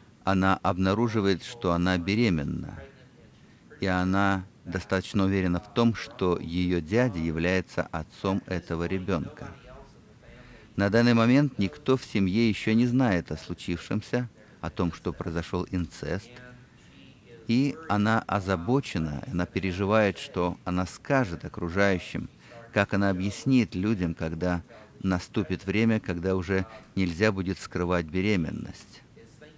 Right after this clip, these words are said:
Она думает, что один из вариантов разобраться с этой ситуацией — это сделать аборт на очень ранней стадии беременности,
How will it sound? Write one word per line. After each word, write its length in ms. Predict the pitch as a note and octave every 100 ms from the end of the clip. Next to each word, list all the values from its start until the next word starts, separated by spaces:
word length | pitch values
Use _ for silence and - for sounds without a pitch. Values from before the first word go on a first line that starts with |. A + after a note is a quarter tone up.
| C#3+ B2+ - - - - - - - -
Она 240 | F#2+ F#2+ F#2+
думает, 400 | A2 G#2 G2 -
что 500 | G#2+ - G2 F#2 -
один 340 | - F#2+ F#2+ F#2+
из 100 | F2
вариантов 540 | F2+ F#2+ G2 F2+ F2+ -
разобраться 640 | F2+ E2 F2 F2+ F2+ -
с 140 | E2+ F2
этой 180 | E2 E2
ситуацией — 800 | F2 - F#2 G#2 - B2+ B2+ B2+ - - - - - - - -
это 500 | A#2+ - B2 B2 -
сделать 680 | - F#2 D#2 G2+ G#2+ G#2 -
аборт 640 | A#2+ A#2+ C3 D#2 - - - - -
на 360 | F2+ E2+ E2 -
очень 440 | F#2 - F#2 F2 -
ранней 500 | F2+ G2 F#2 F2+ F2
стадии 440 | - F2 E2+ F#2
беременности, 840 | F2+ G#2+ G2+ D#2+ D#2 D#2 - -